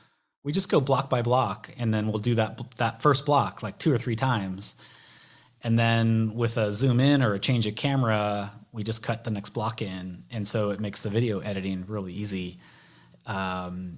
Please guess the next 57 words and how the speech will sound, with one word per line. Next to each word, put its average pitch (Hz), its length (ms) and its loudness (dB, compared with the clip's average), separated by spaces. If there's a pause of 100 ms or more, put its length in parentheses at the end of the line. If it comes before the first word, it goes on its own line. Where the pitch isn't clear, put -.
(160)
and 101 160 -2
so 113 180 2
you 101 220 0
can, 98 500 -2 (440)
when 113 240 2
you 107 80 4
put 135 200 2
the 120 60 -2
blocks 110 380 2
together, 117 420 4
nobody 107 400 2
does, 101 260 -2 (220)
nobody's 131 540 4
gonna 127 140 4
know 117 280 6
that 104 140 2
you 104 80 -4
didn't 98 180 0
do 110 120 2
that 101 140 0
in 92 120 -4
one 98 200 -4
take 107 360 -4
if - 140 -12
the 85 120 -12
editing's 87 420 -8
done 90 200 -10
right. 87 320 -12
And 107 120 -6
it 98 80 -4
looks 113 240 -2
like 117 140 -6
you 127 180 2
look 117 160 2
seamless 110 680 0 (540)
and 107 120 -6
a 95 40 -6
pro 123 300 4
on 104 120 -2
the 98 60 -4
back 110 280 -4
end, 92 500 -8
and 104 180 -6
it 95 60 -4
makes 104 220 -4
the 113 80 -4
video 110 240 0
easy, 104 220 -2
and 101 80 0
it - 20 0
makes, 98 220 -2
it - 160 -8
makes 113 200 0
everything 107 400 -2
easier. 98 760 -2
And, 98 420 -4
uh, 92 300 -6